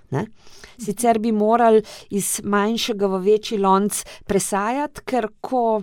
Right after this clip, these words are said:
je lonec poln, pač nimate kam več dodajati, ne, razen pač tisti, ki dognojujejo z mineralnimi gnojili, ne.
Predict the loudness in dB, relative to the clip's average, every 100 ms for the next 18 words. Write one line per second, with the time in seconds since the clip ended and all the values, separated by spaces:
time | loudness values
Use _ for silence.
0 | -6 0 0 2 0 -2 -6 -4 -4 -4
1 | -6 -6 -6 -6 -4 -6 -6 -4 -4 -2
2 | -4 -2 -4 -2 -4 -4 -6 -4 -2 0
3 | 0 -2 -2 -4 -6 -10 -16 -16 -16 -8
4 | -6 -6 -10 -6 0 2 2 -4 -4 -2
5 | 0 0 2 2 0 0 0 -2 0 0
6 | 0 0 -2 -4 -4 -2 -2 -4 -4 -4
7 | -4